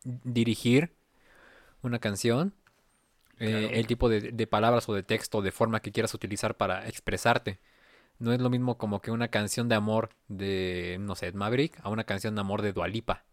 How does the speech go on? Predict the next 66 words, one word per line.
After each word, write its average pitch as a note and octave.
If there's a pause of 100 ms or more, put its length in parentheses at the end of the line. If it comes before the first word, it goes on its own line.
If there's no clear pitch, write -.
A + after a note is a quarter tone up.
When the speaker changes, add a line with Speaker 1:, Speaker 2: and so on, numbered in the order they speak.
(500)
Speaker 2:
Ajá, A2+
Speaker 1:
Porque A#2+
Speaker 2:
sí, A#2+
Speaker 1:
son A#2+
Speaker 2:
claro. A#2
Speaker 1:
géneros B2+
muy C#3
distintos, C3+
son B2+
públicos C#3
Speaker 2:
Y -
Speaker 1:
muy C3
Speaker 2:
vidas E3+
Speaker 1:
distintos. D3+
Speaker 2:
distintas, B2
güey. A#2
Speaker 1:
Y A#2
Speaker 2:
Si A#2
Speaker 1:
vida, F3
Speaker 2:
topas -
que C3
la C3
Speaker 1:
obviamente, B2+
Speaker 2:
otra -
Speaker 1:
y -
vida. A2+
Speaker 2:
morra C#3+
le B2
dice C3+
algo C3
así B2+
como, B2
"No, G3+
pues D#3
yo F3
te F3+
compré C3+
algo C#3
Gucci, D3+
¿no? D3
Y G#2+ (220)
me B2
mandaste A#2
a B2
la A#2
verga B2+
porque A2
te A#2+
gusta B2
más, A#2 (440)
eh, G#2 (520)
eh, - (320)
una G3
marca D3+
mamona", C3+
yo C3
no C3
sé B2
de -
Speaker 1:
Ándale. A#2
Speaker 2:
marcas, -
pero A2+
sí. -
Speaker 1:
Louis A2+
Vuitton. G2 (160)
Speaker 2:
Ándale, D3+